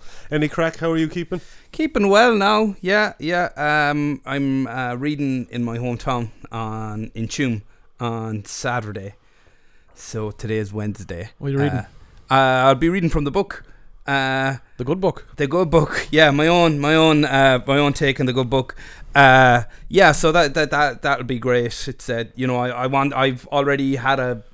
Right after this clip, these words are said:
Speaker 2: physical launch in Charlie Burns, so that was, that was, uh, my own little, uh, version
Speaker 3: Nice.
Speaker 2: of, uh, I don't know, playing Tuam Stadium or something
Speaker 1: Yeah,
Speaker 2: like
Speaker 1: it was
Speaker 2: that.
Speaker 1: fantastic.
Speaker 2: It
Speaker 1: It was
Speaker 2: was
Speaker 1: a great night as well, actually, to be honest with you.
Speaker 2: <laughs> It was great. Uh, but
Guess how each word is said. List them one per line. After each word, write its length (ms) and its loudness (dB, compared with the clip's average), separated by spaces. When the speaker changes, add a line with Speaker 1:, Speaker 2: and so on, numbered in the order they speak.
Speaker 2:
physical 360 -6
launch 380 -4
in 280 -6
Charlie 300 -6
Burns, 460 -8
so 100 -16
that 220 -10
was, 280 -14
that 140 -4
was, 320 -6
uh, 240 -8
my 160 -4
own 200 -4
little, 280 -6
uh, 220 -2
version 360 -4
Speaker 3:
Nice. 100 -4
Speaker 2:
of, 100 -10
uh, 200 -6
I 100 -6
don't 140 -8
know, 140 -8
playing 220 -4
Tuam 260 2
Stadium 520 0
or 120 -4
something 320 -8
Speaker 1:
Yeah, 60 -4
Speaker 2:
like 60 -4
Speaker 1:
it 80 -8
was 80 -2
Speaker 2:
that. 80 -2
Speaker 1:
fantastic. 160 -6
Speaker 2:
It 20 -8
Speaker 1:
It 60 -6
was 0 -
Speaker 2:
was 80 -6
Speaker 1:
a 80 -6
great 180 0
night 240 -2
as 60 -6
well, 180 0
actually, 260 -6
to 120 -8
be 60 -8
honest 180 -8
with 1000 -2
you. 100 -4
Speaker 2:
<laughs> 0 -
It 140 -8
was 220 -4
great. 500 0
Uh, 300 0
but 320 2